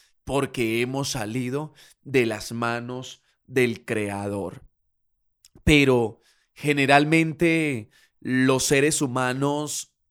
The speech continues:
somos extraños. Cuando tenemos todo a nuestro favor, tomamos decisiones que nos complican y a veces de un modo fatal.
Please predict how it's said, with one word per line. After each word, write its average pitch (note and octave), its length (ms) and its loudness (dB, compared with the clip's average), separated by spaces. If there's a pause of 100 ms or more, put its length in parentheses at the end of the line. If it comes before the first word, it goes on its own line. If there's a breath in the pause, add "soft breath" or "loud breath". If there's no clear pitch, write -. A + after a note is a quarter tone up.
(120)
somos C#3+ 800 2
extraños. C3+ 1040 -6 (600 soft breath)
Cuando C#3 380 6
tenemos C#3+ 520 0
todo F3 560 4
a C3 100 -2
nuestro B2+ 380 -2
favor, C#3 640 0 (500 soft breath)
tomamos D3 500 6
decisiones D#3 1080 0 (280)
que D3 180 -2
nos C3+ 420 -6 (240)
complican B2+ 1040 -2 (380 soft breath)
y C#3+ 160 2
a B2+ 100 6
veces C#3+ 720 2
de B2+ 240 2
un B2+ 200 2
modo C3+ 360 6
fatal. G2 600 -6